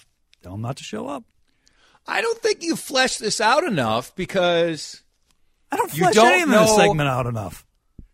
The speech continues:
Speaker 2: You don't know how to get rid of the kids. And I think if, if you're gonna send this invite out, Harrigan, <laughs> it's gotta say,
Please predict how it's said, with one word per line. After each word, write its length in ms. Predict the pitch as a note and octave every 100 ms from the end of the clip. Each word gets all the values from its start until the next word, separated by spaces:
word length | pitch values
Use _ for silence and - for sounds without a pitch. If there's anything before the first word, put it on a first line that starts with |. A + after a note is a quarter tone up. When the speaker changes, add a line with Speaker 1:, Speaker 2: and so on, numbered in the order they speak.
| _ - -
Speaker 2:
You 200 | D#3+ F3+
don't 500 | D3+ A3+ C4 D#4+ A#3
know 300 | A3 A#3 C4
how 120 | A3
to 100 | G3+
get 400 | D3 A#2 G#3 A3+
rid 140 | G3+ G3
of 40 |
the 60 | F3
kids. 460 | - C4 B3 A3+ -
And 80 | F3+
I 160 | C#4
think 460 | A4 G#4 D#4 A#3+ -
if, 240 | F#3 F3 -
if 200 | E3 E3+
you're 100 | F3+
gonna 140 | F3
send 320 | - A3 A3+
this 160 | D#3 C3
invite 420 | G3+ D4+ F#3 B2
out, 140 | A2+
Harrigan, 280 | A2+ C3 D3
<laughs> 20 |
it's 100 | C#3
gotta 340 | - - C4+ B3
say, 540 | - A#3+ A3+ E3 D3